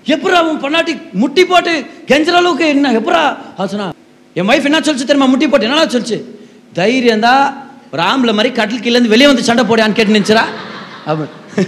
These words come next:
இவர் கட்டில் கீழே போய் ஒழிஞ்சிட்டு, "இந்தம்மா முட்டி போட்டு வந்துருங்க." அப்ப, ஆ, சண்டை போடாதீங்க.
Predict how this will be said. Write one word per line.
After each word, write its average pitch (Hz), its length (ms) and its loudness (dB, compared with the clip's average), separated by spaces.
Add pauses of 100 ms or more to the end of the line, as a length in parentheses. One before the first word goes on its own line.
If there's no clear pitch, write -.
(2000)
இவர் 202 120 0
கட்டில் 214 240 -4
கீழே 262 120 -2
போய் 226 220 2
ஒழிஞ்சிட்டு, 208 160 0
"இந்தம்மா 226 240 4
முட்டி 208 220 2
போட்டு 180 560 -2
வந்துருங்க." 190 640 0 (500)
அப்ப, 139 140 -10 (2250)
ஆ, 110 40 -12 (200)
சண்டை 190 240 -6
போடாதீங்க. 139 340 -4